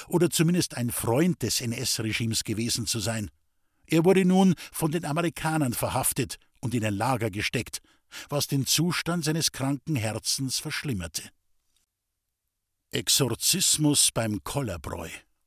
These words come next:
Nach dem Krieg führte meine Schwester Maria das Landshuter Brauhaus.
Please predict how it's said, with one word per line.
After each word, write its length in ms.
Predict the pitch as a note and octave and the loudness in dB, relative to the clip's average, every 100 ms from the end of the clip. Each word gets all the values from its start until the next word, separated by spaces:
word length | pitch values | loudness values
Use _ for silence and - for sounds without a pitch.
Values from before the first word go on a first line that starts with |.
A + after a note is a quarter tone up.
| _ _ _ _ _ _ _ _ _ _ - | _ _ _ _ _ _ _ _ _ _ -4
Nach 280 | C3 E3 | -2 -2
dem 240 | - D3 B2+ | 2 2 2
Krieg 360 | - B2 D#3+ | -2 -2 -2
führte 280 | - F#3 E3 | 0 0 0
meine 220 | C#3+ B2 A#2 | 0 0 -2
Schwester 400 | B2 C3 - B2+ | -2 -2 0 0
Maria 440 | A2 A2+ D3 C#3 | 0 0 0 0
das 240 | A#2 A2 | -2 -2
Landshuter 520 | A2+ A#2 B2+ B2+ A#2 A#2 | -2 -2 -2 -4 -4 -4
Brauhaus. 720 | A2 A#2+ F2+ F#2 F2 - | -2 -2 -2 -4 -4 -4